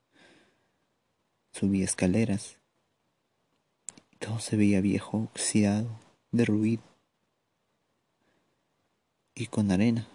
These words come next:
bueno, la que traían las corrientes de viento. Puertas abiertas o departamentos sin puertas. Busqué en la mochila y encontré mi bastón de combate. Con poca luz no sabía qué esperar, así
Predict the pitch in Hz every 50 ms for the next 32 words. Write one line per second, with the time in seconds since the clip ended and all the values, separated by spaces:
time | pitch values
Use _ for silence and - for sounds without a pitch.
0 | - - 101 104 98 101 101 - - - _ _ _ _ _ _ - - - -
1 | 107 - - 98 98 98 101 95 - - - - 101 - 95 110 113 - - -
2 | - - - - 50 - - - - _ _ _ _ _ _ _ _ _ _ _
3 | _ _ _ _ _ _ _ _ _ _ _ _ _ _ _ _ _ _ _ _
4 | _ _ _ _ _ _ _ _ - 110 107 - - 117 - - 107 104 107 104
5 | 101 - - 90 - - - - - - - - - 123 110 110 - - 104 -
6 | - 95 92 98 - - 104 - 85 101 120 - - 98 101 - - - - -
7 | - - - _ _ _ _ _ _ _ _ _ _ _ _ _ _ _ _ _
8 | _ _ _ _ _ _ _ _ _ _ _ _ _ _ _ _ _ _ _ _
9 | _ _ _ _ _ _ _ _ _ _ _ _ _ _ _ _ _ _ _ _
10 | _ _ _ _ _ _ _ - 113 - - - 143 156 156 135 113 101 101 98
11 | - - - 127 120 110 101 92 92 - - - - 92 - - 107 104 104 101
12 | 90 98 - - - 90 95 - - - - - 98 90 - 101 - - - 117
13 | - _ _ _ _ _ _ _ _ _ _ _ _ _ _ _ _ _ _ _
14 | _ _ _ _ _ _ - - 98 92 - - - 110 104 107 113 117 117 113
15 | - 113 113 113 110 - - 110 110 110 110 107 - 98 95 - - 95 95 107
16 | 104 101 92 - - - -